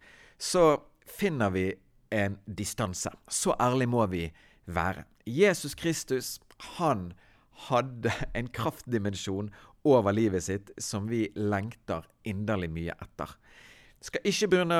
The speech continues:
å bruke masse tid på hva som gjør til at han opplevde det og ikke vi, eller at andre opplever det mer omkring på kloden enn det vi gjør per dags dato.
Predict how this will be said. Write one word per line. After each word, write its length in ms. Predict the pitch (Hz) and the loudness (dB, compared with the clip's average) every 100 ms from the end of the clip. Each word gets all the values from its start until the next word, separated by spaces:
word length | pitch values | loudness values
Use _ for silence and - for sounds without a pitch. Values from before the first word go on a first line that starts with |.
| 165 147 | 6 6
å 80 | 156 | 4
bruke 240 | 151 156 151 | 2 2 0
masse 400 | 147 160 165 165 | 4 2 2 -4
tid 300 | - 165 160 - | -2 0 -2 2
på 100 | 123 113 113 - - | 4 4 2 -2 -6
hva 140 | 160 151 131 | 0 2 2
som 200 | - 127 | -4 -4
gjør 400 | 139 143 123 110 - | 2 4 4 2 -2
til 240 | 117 113 - | 0 0 0
at 320 | 113 113 113 | 0 0 -2
han 300 | 113 143 123 | -2 -2 -2
opplevde 420 | 123 - 120 110 | -6 -2 -2 0
det 160 | 113 123 110 | 0 2 2
og 140 | - | 0
ikke 240 | 107 - 104 | -6 -4 -4
vi, 160 | 113 135 139 | -2 0 2
eller 240 | 107 104 | 2 0
at 80 | - _ | -2 _
andre 600 | 104 120 131 135 131 123 - - - - _ - | -6 -4 -6 -2 2 2 0 -18 -20 -20 _ -4
opplever 480 | 127 - 127 117 117 | -4 2 4 6 4
det 80 | 123 | 4
mer 200 | 135 123 | 4 4
omkring 840 | 120 - _ _ _ _ 139 131 127 - | 0 -10 _ _ _ _ -4 -2 -2 -2
på 80 | - | 2
kloden 340 | 120 135 131 | 4 2 2
enn 120 | 127 131 | 4 6
det 100 | 127 | 6
vi 100 | 135 131 | 4 8
gjør 180 | 131 117 143 | 8 6 2
per 160 | 123 | 0
dags 240 | 113 - - | 0 -2 0
dato. 520 | 135 147 139 131 | 2 2 2 -4